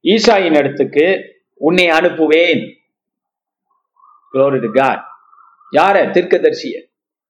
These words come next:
யார்? அபிஷேகம் பண்ணப்பட்ட தீர்க்கதரிசி, பரிசுத்தாவினால் நிரப்பப்பட்ட தீர்க்கதரிசி.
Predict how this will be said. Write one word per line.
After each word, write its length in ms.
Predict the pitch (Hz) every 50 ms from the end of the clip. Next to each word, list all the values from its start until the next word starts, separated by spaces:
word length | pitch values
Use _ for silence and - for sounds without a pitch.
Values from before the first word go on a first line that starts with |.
| _ _ _ _ _ _ _ _ _ _ _ _
யார்? 260 | _ 156 170 208 214 202
அபிஷேகம் 480 | 165 156 170 196 196 202 202 196 190
பண்ணப்பட்ட 460 | 185 180 170 - 175 170 - 175 -
தீர்க்கதரிசி, 600 | 160 175 175 170 170 156 147 139 - - - - - _ _ _ _ _ _ _ _ _ _ _ _ _ _ _ _ _ _ 165
பரிசுத்தாவினால் 760 | 175 196 202 208 220 202 208 214 190 190 185 190 180 180 185 180
நிரப்பப்பட்ட 560 | 175 165 175 196 196 - 190 170 180 - 180
தீர்க்கதரிசி. 760 | 170 - 170 160 165 165 151 - 139 - - - - _